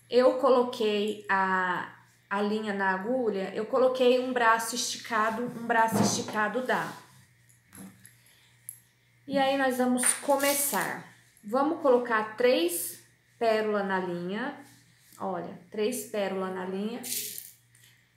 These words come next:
E vamos cruzar a quarta pérola. Cruzar é, uma agulha vem pra cá e a outra vai pra lá, ficando assim.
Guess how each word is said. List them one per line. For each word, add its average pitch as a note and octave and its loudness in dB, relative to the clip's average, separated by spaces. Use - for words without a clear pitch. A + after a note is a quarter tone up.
E A#3+ -6
vamos C4 2
cruzar A#3+ 2
a G#3+ 4
quarta B3+ 0
pérola. F3+ -4
Cruzar C4+ 2
é, F3+ 0
uma A#3 -2
agulha G3+ -2
vem G#3 -4
pra A#3 -2
cá B3 0
e B3 2
a A3+ 2
outra A#3+ 2
vai A#3 -4
pra A#3+ -2
lá, G#3 0
ficando G#3+ -6
assim. G#3 -6